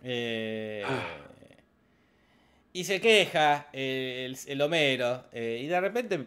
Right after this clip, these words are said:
Speaker 1: eh, muestra que sabe muchísimo de la historia de Italia, Casper, porque lo nombra Víctor Emanuel segundo y, y lo, lo bardea, dice, "Ah, este ma-, eh, Víctor Emanuel segundo que unificó Italia",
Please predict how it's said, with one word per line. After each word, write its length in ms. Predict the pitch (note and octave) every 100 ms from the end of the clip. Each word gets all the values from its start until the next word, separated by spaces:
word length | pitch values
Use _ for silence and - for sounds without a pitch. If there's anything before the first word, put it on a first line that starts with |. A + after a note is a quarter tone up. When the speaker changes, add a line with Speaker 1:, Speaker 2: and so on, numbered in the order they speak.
| A2+
Speaker 1:
eh, 140 | B2
muestra 480 | A2+ C#3 D#3+ C#3 A2+
que 400 | G2+ F#2 - -
sabe 200 | - C3
muchísimo 460 | A#2+ A2+ C#3 C3 A2
de 60 | G#2+
la 60 |
historia 480 | G2+ - C#3 A#2 G2+
de 180 | G2+ G2+
Italia, 500 | - - G2 F#2 G2
Casper, 360 | A2+ - C3 - - _ _ _
porque 260 | D3 D3
lo 120 | C#3+ C3+
nombra 420 | D#3 D#3+ D3+ C3+
Víctor 360 | D3+ D#3+ D#3 C3+
Emanuel 480 | B2+ B2+ C#3+ C#3+
segundo 840 | C3+ C3+ D3 D3 C#3+ D3 C#3+ D#3 D3
y, 60 |
y 440 | G#2+ G2 F2 F2 E2
lo, 220 | - - - -
lo 140 | - F#2+
bardea, 340 | G#2 C#3+ B2
dice, 340 | G#2 G2 F#2+ F2
"Ah, 160 | G2 G2+
este 160 | G#2+
ma-, 140 | G2+ G#2+
eh, 260 | C3 C3 _
Víctor 400 | G#2+ G2+ A2 A#2+
Emanuel 280 | A2 A#2 A#2+
segundo 480 | A#2+ B2 C#3 C#3 B2+
que 100 | B2+
unificó 440 | A#2+ A#2 - A2+
Italia", 520 | C3 D3+ C3+ A#2 A#2+